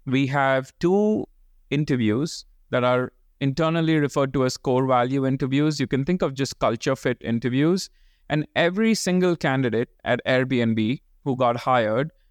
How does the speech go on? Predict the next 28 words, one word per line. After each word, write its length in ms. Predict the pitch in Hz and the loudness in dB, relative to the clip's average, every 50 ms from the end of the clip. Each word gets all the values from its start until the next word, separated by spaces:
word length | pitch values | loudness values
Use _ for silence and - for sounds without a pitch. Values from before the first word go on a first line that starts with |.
| _ - | _ -6
would 240 | - 131 127 127 113 | -4 -4 -2 -2 0
go 160 | 139 139 165 | 0 0 0
through 260 | 160 - - 170 170 | 0 0 0 0 0
these 260 | 160 151 143 135 - | 0 0 -2 -2 -4
two 260 | - - 165 185 202 - | -2 0 0 2 2 2
additional 540 | - 160 139 143 139 - - 143 139 139 | 0 0 0 -2 -2 -2 -2 -2 0 0
interviews 480 | 131 123 123 - 127 120 120 120 123 - | 0 0 0 -2 0 0 2 0 0 -2
for 140 | - 117 113 | -2 -4 -4
culture 440 | - - 117 113 117 - - 127 120 | 0 0 0 0 0 0 -2 -4 -2
fit, 260 | - - 113 123 - _ _ _ _ _ _ _ _ _ | -2 -2 -4 -4 -4 _ _ _ _ _ _ _ _ _
with 240 | - 135 156 147 - | -2 -2 -2 -2 -2
the 80 | - 156 | -6 -6
kicker 400 | - - 180 185 - - 233 226 | -4 -2 -4 -2 0 0 0 0
here 240 | 185 190 196 175 165 | 0 2 2 0 0
being 400 | 139 143 147 143 135 139 135 127 | 0 0 0 2 2 2 2 2
that 300 | 123 120 117 117 - _ _ _ _ _ _ _ _ - | 2 2 2 0 -2 _ _ _ _ _ _ _ _ -4
if 260 | 165 214 214 - - | -2 -2 -2 -2 -2
they 120 | - 196 175 | 0 0 0
did 180 | 156 160 147 | 0 0 -2
not 280 | 147 147 151 160 151 - | 0 0 0 0 0 0
pass 280 | 131 123 131 135 - | 0 0 0 0 -2
those 200 | - 143 127 123 | -2 -2 -2 -2
culture 340 | - - 131 117 113 - 160 | 0 0 0 0 0 0 0
interviews, 480 | 147 135 139 151 147 170 175 175 160 - | 0 0 0 0 2 2 2 0 0 0
they 80 | 120 | 0
were 140 | 120 120 117 | 0 2 2
not 180 | 117 113 110 107 | 2 2 0 0
hired. 340 | - - 104 95 85 82 | -2 -4 -4 -4 -4 -6